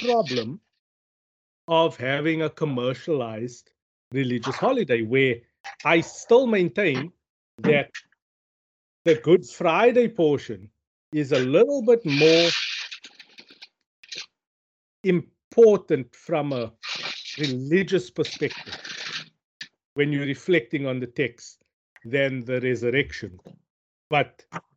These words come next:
because we now have to make everything, we have to make people spend money on hot cross buns and on pickled fish and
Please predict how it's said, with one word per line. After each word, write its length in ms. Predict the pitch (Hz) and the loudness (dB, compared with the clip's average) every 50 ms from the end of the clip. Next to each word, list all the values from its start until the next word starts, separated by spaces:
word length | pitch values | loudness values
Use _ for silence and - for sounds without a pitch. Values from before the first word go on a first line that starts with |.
| - 139 143 139 139 - - - | -4 -4 -2 -2 -4 -6 -6 -4
because 360 | 139 208 214 214 208 196 170 | 0 2 4 4 4 2 2
we 120 | 190 190 | -2 0
now 140 | 175 170 151 | 2 2 2
have 200 | 139 151 160 - - | 4 2 0 -2 -4
to 120 | - 147 | -10 -6
make 240 | 143 147 160 160 _ - | -4 -4 -4 -4 _ -6
everything, 560 | 190 180 170 185 175 180 - 175 165 156 151 147 | -6 -4 -2 -2 -4 -2 -2 -2 -2 -2 -4 -4
we 80 | 156 | -2
have 160 | 165 185 - | -2 -4 -4
to 80 | - 208 | -4 -4
make 140 | 185 190 - | -4 -4 -4
people 300 | - 226 220 220 214 - | -4 -6 -4 -4 -6 -6
spend 280 | - - 202 185 160 135 | -4 -2 -2 -2 -2 -2
money 400 | 143 156 175 175 165 165 160 156 | -2 -2 -2 0 -2 -2 -2 -2
on 80 | 147 139 | -4 -4
hot 140 | 135 139 - - | -6 -8 -8 -8
cross 220 | 160 160 151 156 | -6 -6 -6 -4
buns 500 | - 139 139 139 139 147 147 143 131 - | -4 -6 -4 -4 -4 -6 -8 -10 -12 -14
and 340 | 170 131 127 120 117 110 110 _ _ _ _ _ _ _ _ _ - | -12 -12 -10 -10 -10 -14 -16 _ _ _ _ _ _ _ _ _ -10
on 100 | 151 143 | -8 -8
pickled 400 | 143 - 151 147 170 170 156 - | -8 -8 -10 -4 -4 -4 -4 -4
fish 440 | - 165 156 151 - - - - - 185 | -6 -8 -8 -8 -8 -10 -16 -16 -14 -6
and 460 | 170 135 127 123 120 117 113 110 _ | -4 -2 -2 -2 -4 -6 -10 -14 _